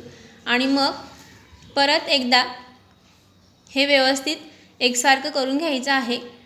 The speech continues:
आता इथे ह्या पार्टला एक पट्टी जोडून झाली, दुसऱ्या पार्टलासुद्धा हे असंच करायचं आहे. ही अशी ठेवायची आहे आणि मग इथे शिलाई घ्यायची आहे. आता इथे जसं पहिल्या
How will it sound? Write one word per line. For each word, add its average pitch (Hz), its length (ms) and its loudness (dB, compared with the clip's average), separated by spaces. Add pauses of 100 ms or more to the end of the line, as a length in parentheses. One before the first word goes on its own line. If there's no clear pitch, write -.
(1400)
आता 254 160 0
इथे 320 540 0 (540)
ह्या 285 140 2
पार्टला 302 360 4
एक 302 160 -2
पट्टी 285 260 -8
जोडून 277 300 -4
झाली, 277 220 -4
दुसऱ्या 269 300 -6
पार्टलासुद्धा 269 640 0
हे 294 140 -4
असंच 269 360 -4
करायचं 262 360 -2
आहे. 254 220 0 (360)
ही 269 80 2
अशी 262 200 -2
ठेवायची 262 460 -2
आहे 277 480 -2 (1200)
आणि 247 200 2
मग 262 180 -2 (1200)
इथे 285 540 -2 (160)
शिलाई 262 340 -2
घ्यायची 277 340 -2
आहे. 262 280 0 (640)
आता 254 200 2
इथे 302 480 -2 (1400)
जसं 277 260 0
पहिल्या 294 420 2